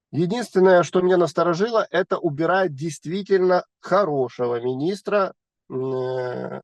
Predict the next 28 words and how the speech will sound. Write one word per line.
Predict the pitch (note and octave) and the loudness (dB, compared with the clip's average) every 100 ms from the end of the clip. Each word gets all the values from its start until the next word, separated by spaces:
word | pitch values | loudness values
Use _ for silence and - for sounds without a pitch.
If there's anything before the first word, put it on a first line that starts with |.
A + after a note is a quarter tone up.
| - | -2
М | C#3+ | 0
З | B2 A2 - | 0 -2 -6
С. | - _ _ _ _ _ _ _ _ _ _ _ _ - | -16 _ _ _ _ _ _ _ _ _ _ _ _ -2
Кулеба, | D3+ F#3+ A#3 G3+ G#3+ G3+ - - _ _ _ _ _ _ _ _ | 4 6 6 6 6 6 2 -6 _ _ _ _ _ _ _ _
либо | C3+ D#3 G#3+ F#3 | -4 -2 2 4
его | F#3 F3 F3+ | 4 4 2
попросили | D#3+ D#3 E3+ - G3 G#3+ | 2 0 -2 -2 -4 -4
конкретно, | E3 C#3 B2+ C3+ A#2+ G#2+ - _ | -2 -4 -2 -2 -4 -6 -16 _
но | B2+ E3 | -2 -2
учитывая | D#3 F#3 E3 D#3 | 0 -4 0 0
то, | C#3 C#3+ | 0 -4
что | - | -6
список | C3+ - D#3 C3 C3 | -10 -8 -8 -4 -4
действительно, | A#2+ B2 D3+ C#3 C3 B2 | -4 -6 -6 -2 0 0
как | - - | -2 0
они | C#3 C3 | 0 -2
писали | C#3 D3+ C#3 B2+ | -2 0 0 0
вот | A#2+ | -2
эти | C3 - | -6 -8
свои, | B2 - C3 C3+ - _ _ _ _ _ _ _ - _ | -12 -6 -4 -4 -6 _ _ _ _ _ _ _ -20 _
а, | C3 C3 B2+ B2 B2 B2 B2 | -6 -4 -2 -4 -4 -6 -4
заявления, | B2 C#3 C#3 C#3+ F3 G#3+ G3+ F3+ _ _ - | 2 2 2 0 0 0 -2 -4 _ _ -2
и | |
он | C3+ C#3+ | 0 0
точно | D3 C#3 - B2 | 0 -2 -2 -2
так | C3 B2 | -2 -2
же | A#2+ | -4
написал, | A#2+ A#2+ C#3 - - G3 | -6 -6 -6 0 0 0